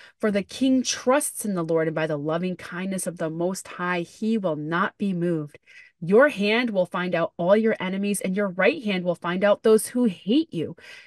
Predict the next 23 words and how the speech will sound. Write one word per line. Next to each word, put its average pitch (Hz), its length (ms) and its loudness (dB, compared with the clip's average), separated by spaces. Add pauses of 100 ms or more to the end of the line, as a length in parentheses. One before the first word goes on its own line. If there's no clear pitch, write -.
You 208 220 4
will 294 180 6
make 190 300 -2
them 208 180 2
as 190 160 0
a 147 80 -2
fiery 240 640 2 (160)
oven 185 300 2
in 151 60 -4
the 151 80 -4
time 180 440 -4
of 156 180 -6
your 170 260 2
appearance. 165 600 -8
The 190 180 2
Lord 180 540 6
will 151 180 -6
swallow 202 560 0
them 180 320 0
up 208 320 -2
in 196 160 -2
his 165 320 -4 (100)
wrath, 170 440 -6